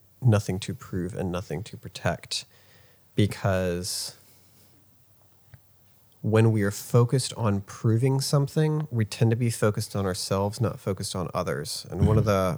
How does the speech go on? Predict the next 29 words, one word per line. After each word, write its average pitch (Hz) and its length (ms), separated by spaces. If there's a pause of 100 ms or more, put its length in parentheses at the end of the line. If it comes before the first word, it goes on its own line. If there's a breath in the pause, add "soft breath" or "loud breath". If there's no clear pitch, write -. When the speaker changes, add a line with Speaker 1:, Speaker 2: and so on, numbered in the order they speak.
Speaker 1:
the, 110 60
one 110 100
of 101 60
the 104 100
nodes 98 580
of 78 120
conflict 95 440
management 92 540
that - 240
we 92 160
had, 104 160 (180)
um, 90 480 (720 soft breath)
talked 107 200
about 92 200
prior 101 200
to 95 40
recording 107 560
was 95 200
the 95 120
idea 90 200
of - 120
empathy, 98 540 (600 soft breath)
um, 87 480
which 104 180
is 98 100
necessarily 110 1120
the 104 180
ability 101 760 (1000 soft breath)
to 95 720